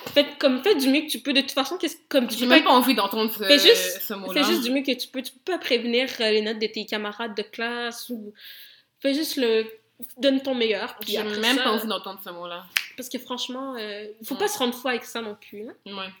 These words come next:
Speaker 2: Mais il y a de l'aide aussi à l'école, ce que je voulais dire dans un truc, il y a de l'aide aussi à
Speaker 1: Mhm.
Speaker 2: l'école, comme des psychologues, psychoéducateurs, c'est ça. Que
Speaker 1: Ouais,
Speaker 2: tu
Speaker 1: même
Speaker 2: peux
Speaker 1: dans
Speaker 2: aller
Speaker 1: les
Speaker 2: voir.
Speaker 1: cours.
Speaker 2: Ouais, c'est du struggle.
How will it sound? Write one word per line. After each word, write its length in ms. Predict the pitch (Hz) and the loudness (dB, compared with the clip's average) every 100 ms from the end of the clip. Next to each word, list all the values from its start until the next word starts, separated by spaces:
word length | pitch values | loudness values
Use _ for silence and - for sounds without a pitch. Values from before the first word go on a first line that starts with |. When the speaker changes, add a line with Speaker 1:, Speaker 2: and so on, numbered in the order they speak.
| - - - | -12 -6 4
Speaker 2:
Mais 80 | |
il 20 | 262 | 6
y 0 | |
a 80 | |
de 40 | 240 | 6
l'aide 200 | 381 440 | 4 2
aussi 160 | 302 330 | 0 0
à 60 | |
l'école, 360 | 254 240 277 247 | -2 0 0 0
ce 60 | |
que 80 | 240 | -2
je 40 | 220 | -4
voulais 120 | 226 | -4
dire 160 | 226 240 | -2 -4
dans 60 | |
un 80 | 220 | -4
truc, 180 | 208 247 | -6 -6
il 20 | |
y 40 | 214 | -4
a 20 | |
de 60 | |
l'aide 160 | 214 247 | -2 0
aussi 140 | 226 339 | 0 0
à 60 | |
Speaker 1:
Mhm. 60 | 349 339 | 0 -2
Speaker 2:
l'école, 260 | 226 208 | -4 -6
comme 120 | 214 214 | -6 -10
des 80 | |
psychologues, 540 | 208 - 214 202 220 220 | -12 -12 -8 -4 -2 -4
psychoéducateurs, 640 | - 208 208 196 202 208 | -8 -12 -10 -12 -10 -10
c'est 120 | 208 | -12
ça. 240 | 214 196 226 | -12 -12 -10
Que 60 | 220 | -4
Speaker 1:
Ouais, 100 | 214 | -2
Speaker 2:
tu 60 | 277 | 2
Speaker 1:
même 80 | |
Speaker 2:
peux 80 | - | 2
Speaker 1:
dans 60 | 262 | 4
Speaker 2:
aller 100 | 233 | 4
Speaker 1:
les 60 | |
Speaker 2:
voir. 200 | 226 202 | 4 2
Speaker 1:
cours. 460 | 262 311 330 - - - _ _ | 2 2 -2 -10 -20 -20 _ _
Speaker 2:
Ouais, 220 | 208 208 185 - - | -10 -8 -8 -12 -20
c'est 60 | |
du 120 | 185 185 | -18 -18
struggle. 520 | - 196 190 180 | -14 -14 -12 -14